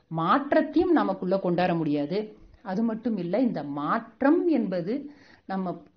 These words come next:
அகத்தே வரணுமே தவிர புறத்தே நாம தேடக்கூடாது. அதாவது ஒவ்வொரு மனிதனுக்குள்ளேயும் மாற்றம் என்பது வரணும்.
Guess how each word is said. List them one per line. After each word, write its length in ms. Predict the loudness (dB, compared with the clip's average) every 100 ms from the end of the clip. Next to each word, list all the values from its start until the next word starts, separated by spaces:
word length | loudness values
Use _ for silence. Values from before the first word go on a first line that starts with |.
| -8
அகத்தே 600 | -2 4 4 4 2 4
வரணுமே 420 | 4 4 0 -2
தவிர 260 | -2 0 -2
புறத்தே 560 | 0 2 2 0 0
நாம 240 | 0 0 -2
தேடக்கூடாது. 920 | -2 -2 -2 -2 -4 -2 -2 -4 -6 _ _ _
அதாவது 300 | -2 0 0
ஒவ்வொரு 580 | -2 0 2 4 6 6
மனிதனுக்குள்ளேயும் 720 | 6 4 2 0 -4 0 6
மாற்றம் 580 | 6 6 0 0 6 6
என்பது 320 | 6 0 -2
வரணும். 320 | -2 -4 -6